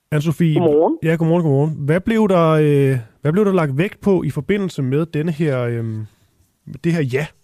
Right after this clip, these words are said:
Speaker 1: til den her beslutning?
Speaker 2: Jeg tror lige, vi skal starte med, at du fik sagt, at der var, at man satte en kvart milliard af.
Speaker 1: Million? Sagde jeg milliard?
Speaker 2: Ja, måske. Ja, ja, det, det gjorde det. Jeg tænkte, det,
Speaker 1: Ej, det er også,
Speaker 2: det er
Speaker 1: det er også
Speaker 2: alligevel
Speaker 1: tidligt, morgen. En kvart
Speaker 2: <laughs>
Speaker 1: milliard
Speaker 2: det, det er alligevel oppe i den, øh, oppe i, oppe i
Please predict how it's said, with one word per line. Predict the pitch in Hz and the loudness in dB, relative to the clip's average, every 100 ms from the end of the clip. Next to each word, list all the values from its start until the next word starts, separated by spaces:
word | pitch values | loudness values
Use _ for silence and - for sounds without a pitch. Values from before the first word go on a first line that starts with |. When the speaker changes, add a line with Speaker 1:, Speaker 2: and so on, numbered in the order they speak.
| _ | _
Speaker 1:
til | - 139 | -8 -4
den | 147 | -4
her | 131 | -4
beslutning? | 123 147 147 _ _ _ _ _ _ | -6 -8 -10 _ _ _ _ _ _
Speaker 2:
Jeg | 185 175 - | -2 -2 -4
tror | 220 | -4
lige, | 220 | -4
vi | 208 202 | -8 -10
skal | 202 - | -10 -4
starte | 180 196 | -4 -4
med, | 208 180 | -6 -8
at | |
du | 190 185 | -8 -6
fik | 190 _ | -6 _
sagt, | 208 208 233 | -6 -6 -6
at | 190 | -4
der | |
var, | 170 - 185 | -4 -4 -4
at | 175 175 | -6 -8
man | 165 156 - - | -12 -12 -14 -8
satte | 175 170 | -6 -6
en | 165 - | -8 -4
kvart | 175 - 208 | -4 -4 -6
milliard | 175 151 170 202 - | -6 -4 -6 -6 -4
af. | 131 - - _ _ _ 156 | -4 -6 -12 _ _ _ -2
Speaker 1:
Million? | 147 190 151 | 2 2 0
Sagde | - 175 | -4 -2
jeg | 170 | 0
milliard? | 160 175 | 2 0
Speaker 2:
Ja, | 185 | 0
måske. | 185 - 185 160 208 | 0 0 -2 0 0
Ja, | 190 202 190 | 2 4 2
ja, | 208 196 190 - | 2 -2 -8 -6
det, | 220 185 | -6 -6
det | 202 - | -10 0
gjorde | 185 180 | 2 4
det. | 185 | 4
Jeg | 185 220 | 2 -2
tænkte, | 202 - | -6 -2
det, | |
Speaker 1:
Ej, | 139 | 0
det | 147 | 2
er | |
også, | 220 | 2
Speaker 2:
det | 202 | 2
er | |
Speaker 1:
det | 156 | 2
er | |
også | 175 | 2
Speaker 2:
alligevel | 170 190 | 2 2
Speaker 1:
tidligt, | 156 | 2
morgen. | 147 147 - - | 0 -2 -10 -10
En | 160 - | -6 -2
kvart | 208 285 | 0 2
Speaker 2:
<laughs> | |
Speaker 1:
milliard | 277 262 254 226 | 2 2 0 -2
Speaker 2:
det, | - | -2
det | |
er | 254 | 0
alligevel | 254 254 247 233 208 - 214 | 2 2 2 2 2 2 0
oppe | 202 240 202 | 0 -2 -4
i | 185 | -2
den, | 196 190 196 | -2 0 -2
øh, | 156 - 202 | -2 0 0
oppe | 262 269 | 0 0
i, | 247 262 277 - | 0 -2 -2 -2
oppe | 254 | -4
i | 247 | -2